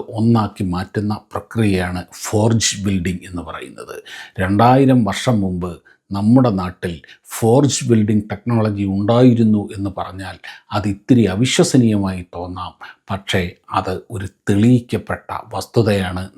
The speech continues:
നമ്മുടെ മുമ്പിൽ ഇന്നും അനുഭവവേദ്യമായ, നമുക്കിന്നും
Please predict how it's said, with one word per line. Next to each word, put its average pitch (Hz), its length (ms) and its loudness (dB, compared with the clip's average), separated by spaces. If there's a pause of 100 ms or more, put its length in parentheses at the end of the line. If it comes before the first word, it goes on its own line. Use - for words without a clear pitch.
നമ്മുടെ 101 340 -2 (100)
മുമ്പിൽ 90 300 -6 (340)
ഇന്നും 135 400 4 (380)
അനുഭവവേദ്യമായ, 101 1040 2 (220)
നമുക്കിന്നും 101 580 -2